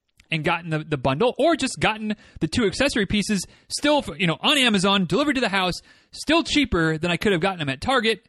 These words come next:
without having to take the trip that, you know, costs you an extra twenty, thirty, forty minutes to get, get to Target, do the shopping, get back, yada, yada, yada. You know,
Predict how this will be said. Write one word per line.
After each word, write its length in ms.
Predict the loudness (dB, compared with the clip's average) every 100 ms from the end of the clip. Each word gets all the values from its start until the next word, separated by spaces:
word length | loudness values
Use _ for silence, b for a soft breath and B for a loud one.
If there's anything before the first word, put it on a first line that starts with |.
| _ _ _
without 280 | -2 0 0
having 220 | -2 -2
to 60 | -2
take 220 | -2 -2
the 60 | -4
trip 320 | 0 0 0
that, 140 | -6 -6
you 80 | -6
know, 100 | -6
costs 380 | -4 -4 -2 -2
you 80 | -4
an 220 | -4 -10
extra 420 | -12 -4 -2 -2 B B B
twenty, 200 | -4 -2
thirty, 240 | 0 -2 -2
forty 280 | -2 0 2
minutes 280 | 2 0
to 120 | -4 -4
get, 160 | -4 -6 _ -8
get 180 | -8 -8
to 60 |
Target, 460 | -2 0 2 0 -2
do 120 | -4
the 80 | -4
shopping, 500 | -4 -4 -4 -6 -4
get 260 | -6 -8 -4
back, 320 | -2 -2 -2
yada, 200 | -6 -6
yada, 200 | -10 -2
yada. 380 | 0 2 0 -2 b b b b -4
You 120 | -2
know, 200 | 0